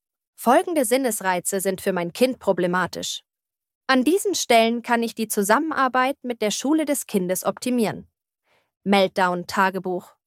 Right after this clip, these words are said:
Ort, Zeit, welche Personen waren dabei? Vermutete Ursache. Welche Hilfen hätte ich gern für meine Familie?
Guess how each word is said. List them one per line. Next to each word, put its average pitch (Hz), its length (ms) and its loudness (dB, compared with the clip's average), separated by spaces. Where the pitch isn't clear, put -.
Ort, 196 540 0
Zeit, 202 560 0
welche 190 260 0
Personen 180 560 -2
waren 190 220 0
dabei? 202 440 0
Vermutete 254 680 0
Ursache. 165 580 -4
Welche 349 340 2
Hilfen 262 460 0
hätte 208 280 -4
ich - 200 -6
gern 220 280 4
für 226 120 -4
meine 202 260 0
Familie? 196 720 -2